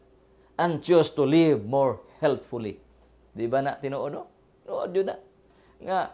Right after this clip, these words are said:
kita nga nagtuo sa Ginoo,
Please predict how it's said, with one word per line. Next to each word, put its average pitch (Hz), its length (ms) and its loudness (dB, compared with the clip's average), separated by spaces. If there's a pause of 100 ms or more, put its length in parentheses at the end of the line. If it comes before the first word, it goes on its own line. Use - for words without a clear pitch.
(680)
kita 190 260 4 (140)
nga 180 140 2 (340)
nagtuo 156 400 -2
sa 175 160 -2
Ginoo, 160 560 0